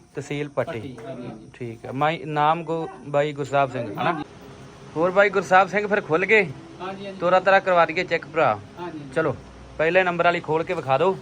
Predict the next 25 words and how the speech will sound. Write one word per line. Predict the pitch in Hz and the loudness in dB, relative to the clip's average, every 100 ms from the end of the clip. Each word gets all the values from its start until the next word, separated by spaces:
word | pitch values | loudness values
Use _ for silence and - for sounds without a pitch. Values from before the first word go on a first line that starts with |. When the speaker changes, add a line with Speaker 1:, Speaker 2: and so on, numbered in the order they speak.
| - | -2
Speaker 1:
ਪਰ-, | 175 165 | 0 0
ਪ-, | - 175 175 | 0 0 2
ਪਰਲੀ, | 165 151 | 0 0
ਪਰਲੀ। | - 135 113 110 120 | -2 -4 -6 -10 -4
ਹਾਂ, | 131 104 | -2 -2
ਇਹੋ | 117 | -6
ਹੀ, | 110 - - | -10 -12 -10
ਹਾਂ। | 117 98 - - - - - - - | -8 -8 -14 -18 -18 -18 -20 -20 0
ਥਣ | 151 160 | 2 2
ਤੁਹਾਨੂੰ | 180 202 | 0 4
ਬੜਾ | 185 196 | 6 6
ਮੋਟਾ | 180 170 196 | 4 6 8
ਹੈ | 202 202 | 8 6
ਤੇ | 208 202 | 2 -2
ਸੂਏ | 170 180 190 | -4 -2 0
ਦੀ | 202 | 2
ਗੱਲ | 196 190 | 2 2
ਕਰੀਏ, | 190 208 | 0 -2
ਕਿਨਵਾਂ | 208 190 180 196 | -2 0 4 4
ਹੋਊਗਾ? | 180 208 202 - - | 4 2 0 -12 -12
Speaker 2:
ਇਹ | 247 | -12
ਭਾਈ | 269 262 277 | -10 -14 -14
ਦੂਜਾ | 240 185 208 | -12 -8 -8
ਸੂਆ | 185 190 | -8 -12
ਜੀ। | 175 | -12